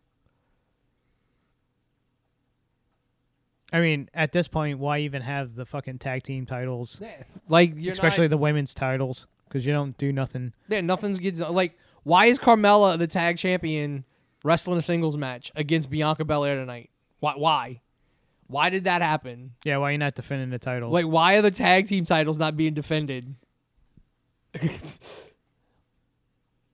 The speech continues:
Speaker 1: least the Usos fucking defended their belts.
Speaker 2: But again, SmackDown ain't got nobody either.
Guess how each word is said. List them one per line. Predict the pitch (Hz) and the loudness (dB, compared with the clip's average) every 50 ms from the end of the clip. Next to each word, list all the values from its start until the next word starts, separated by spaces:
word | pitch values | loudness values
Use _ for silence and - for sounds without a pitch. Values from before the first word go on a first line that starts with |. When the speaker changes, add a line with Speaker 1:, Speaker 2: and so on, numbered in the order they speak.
| _ _ _ _ _ _ _ _ _ _ _ _ _ _ _ _ _ - 151 147 | _ _ _ _ _ _ _ _ _ _ _ _ _ _ _ _ _ -8 -4 -4
Speaker 1:
least | 151 156 - - | -4 -4 -4 -6
the | 139 113 | -8 -6
Usos | 135 151 147 - 139 131 127 127 - - - _ _ _ _ _ _ _ _ _ _ _ _ _ _ _ _ _ - | -4 -4 -4 -4 -4 -4 -4 -4 -6 -8 -14 _ _ _ _ _ _ _ _ _ _ _ _ _ _ _ _ _ -8
fucking | - 139 123 - 123 120 120 117 | -4 -4 -4 -2 -4 -6 -6 -4
defended | - 131 120 - 135 127 120 120 | -6 -6 -4 -4 -6 -6 -6 -6
their | 123 131 123 | -6 -6 -6
belts. | 110 107 107 107 - - - _ _ _ _ _ _ _ _ _ _ _ _ _ _ _ _ _ _ _ _ _ _ _ _ - _ _ - | -6 -8 -10 -10 -12 -18 -20 _ _ _ _ _ _ _ _ _ _ _ _ _ _ _ _ _ _ _ _ _ _ _ _ -20 _ _ -2
Speaker 2:
But | 214 196 | 0 0
again, | 185 170 262 285 208 165 151 143 | 0 2 2 0 0 0 -2 -10
SmackDown | - - 190 208 202 196 190 208 208 208 | -10 -4 -2 -2 -2 0 -2 -2 -2 -2
ain't | 208 196 | -4 -4
got | 202 190 185 | -4 -4 -4
nobody | 202 196 202 202 202 202 226 | -4 -2 0 0 -2 0 -2
either. | 254 214 160 127 131 | -4 -4 -4 -6 -10